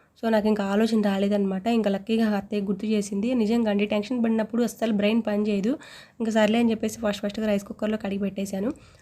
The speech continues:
అలాగా కర్రీ రెడీ అయిపోయింది. ఇంకా రైస్ కూడా అప్పుడే ఉడికిపోయిందనమాట.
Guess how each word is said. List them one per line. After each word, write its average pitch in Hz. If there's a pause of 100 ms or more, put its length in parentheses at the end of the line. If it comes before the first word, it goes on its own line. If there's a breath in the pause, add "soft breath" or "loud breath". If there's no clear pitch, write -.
(120)
అలాగా 233
కర్రీ 240
రెడీ 214
అయిపోయింది. 220
ఇంకా 285
రైస్ 208
కూడా 226
అప్పుడే 226
ఉడికిపోయిందనమాట. 202